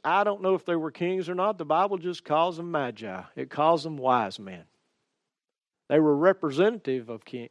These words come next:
of kings. And they show up and, and, and they want to know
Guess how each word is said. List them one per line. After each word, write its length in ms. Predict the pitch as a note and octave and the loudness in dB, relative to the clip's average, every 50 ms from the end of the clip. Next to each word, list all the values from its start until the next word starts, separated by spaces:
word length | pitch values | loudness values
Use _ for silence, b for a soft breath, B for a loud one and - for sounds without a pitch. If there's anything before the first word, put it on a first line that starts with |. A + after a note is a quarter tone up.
| _ | _
of 180 | C3+ B2+ A#2+ - | -12 -12 -12 -12
kings. 480 | - - A#2 A2+ A2+ B2 B2+ B2 - B B B B B B B - | -14 -14 -14 -14 -14 -16 -18 -20 -20 B B B B B B B -12
And 100 | B2 B2+ | -6 -2
they 140 | E3+ G#3+ A3 | -2 0 0
show 380 | - - - A#3 A#3+ A3+ A3 | -2 -2 -2 0 2 2 2
up 280 | A3+ A3+ G#3 D#3+ - - | 2 2 0 0 -2 -4
and, 160 | C3+ B2+ A#2+ - B B B B B | -10 -12 -14 -16 B B B B B
and, 240 | - D#3 D3+ D3+ D#3+ | -2 -2 -2 -2 -2
and 240 | - - E3 D#3+ E3 | -4 -2 -2 0 2
they 100 | F#3 A3+ | 2 0
want 220 | A#3+ B3+ C4 B3 | 2 2 0 0
to 60 | A3+ | 0
know 580 | G#3 G3+ A3+ B3 B3+ A#3+ A3+ G#3 F#3+ F#3 E3 C#3+ | 0 0 0 2 2 2 2 2 2 0 -2 -6